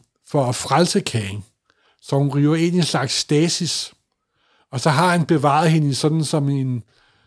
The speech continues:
som en, øh, i en sådan slags krukke i sådan et stasis felt. Og så er der mange historier, der går på, at han prøver at frelse hende. Men så ender det alligevel med, at han hellere vil have, bruge den magt på sig selv, i stedet for at redde hende.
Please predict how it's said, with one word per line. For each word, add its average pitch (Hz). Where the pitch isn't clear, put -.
som 143
en, 139
øh, 131
i 165
en 143
sådan 151
slags 131
krukke 139
i 151
sådan 135
et 123
stasis 139
felt. 135
Og 131
så 165
er 156
der 143
mange 151
historier, 170
der 156
går 151
på, 160
at 131
han 127
prøver 143
at 151
frelse 135
hende. 123
Men 143
så 160
ender 185
det 185
alligevel 170
med, 156
at 143
han 147
hellere 156
vil 160
have, 156
bruge 170
den 160
magt 143
på 156
sig -
selv, 165
i 156
stedet 156
for 147
at 107
redde 131
hende. 131